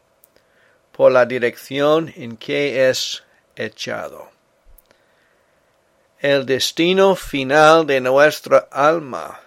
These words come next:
está determinado por la dirección que hayamos escogido. Las decisiones tienen consecuencias,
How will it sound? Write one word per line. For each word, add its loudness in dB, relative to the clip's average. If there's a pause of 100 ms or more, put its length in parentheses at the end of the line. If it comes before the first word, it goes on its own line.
(280)
está -2
determinado -8 (1300)
por 0
la 4
dirección -6 (1500)
que -8
hayamos -6
escogido. -14 (1400)
Las -6
decisiones -2
tienen -4
consecuencias, -6